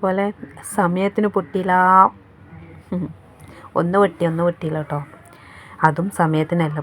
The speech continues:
പൊട്ടിയത്, പൊട്ടിയതും. അങ്ങനെ തന്നെയാണ് അടിപൊളി കേക്കൊക്കെ ദാ വാങ്ങി ഒക്കെ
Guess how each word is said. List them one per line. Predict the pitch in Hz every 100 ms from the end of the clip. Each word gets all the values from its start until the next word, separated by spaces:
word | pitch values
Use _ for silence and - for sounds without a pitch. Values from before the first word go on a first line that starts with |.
| -
പൊട്ടിയത്, | 151 165 160 156
പൊട്ടിയതും. | - 151 - - - - - - - - - -
അങ്ങനെ | 170 170 165
തന്നെയാണ് | 156 151 151 143
അടിപൊളി | 156 156 165 -
കേക്കൊക്കെ | 151 143 - - 151
ദാ | 160 208 - 160 180 165 - - - - - 175
വാങ്ങി | 165 156 160 262 - - - - - - - -
ഒക്കെ | -